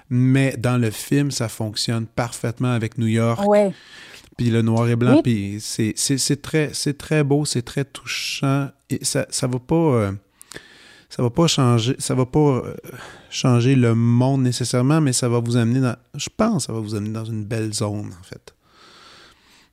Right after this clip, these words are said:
Speaker 1: Et
Speaker 2: Hey,
Speaker 1: toi, tu l'as
Speaker 2: je suis
Speaker 1: vu ?
Speaker 2: tellement d'accord. Je l'ai vu, je suis tellement d'accord avec ton choix, Fred. Genre, j'ai, j'ai adoré ce film. Euh, ça m'a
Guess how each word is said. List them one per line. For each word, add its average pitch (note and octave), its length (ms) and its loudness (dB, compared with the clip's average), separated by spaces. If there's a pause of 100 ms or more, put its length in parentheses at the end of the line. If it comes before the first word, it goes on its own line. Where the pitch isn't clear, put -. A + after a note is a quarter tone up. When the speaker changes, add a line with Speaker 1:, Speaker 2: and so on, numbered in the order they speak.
Speaker 1:
Et - 40 4
Speaker 2:
Hey, A3+ 80 8
Speaker 1:
toi, A#3 100 8
tu E3 140 2
l'as C3 60 4
Speaker 2:
je A#2+ 40 2
suis D#3+ 120 2
Speaker 1:
vu ? - 40 4
Speaker 2:
tellement G3+ 320 0
d'accord. G3 680 0
Je G3 120 0
l'ai G#3 240 2
vu, A#3 240 0
je B3 40 -8
suis - 160 -14 (120)
tellement A3+ 320 2
d'accord A3 320 -2
avec G3+ 160 0
ton F3+ 180 -4
choix, G#3 540 -2
Fred. G#3+ 380 -4
Genre, F#3 300 -2 (600)
j'ai, F#3 340 2
j'ai F3 320 -4
adoré G3+ 400 2
ce G3+ 200 -6
film. B3+ 480 -2 (460)
Euh, F#3 400 4 (500)
ça G#3+ 240 2
m'a A3+ 440 4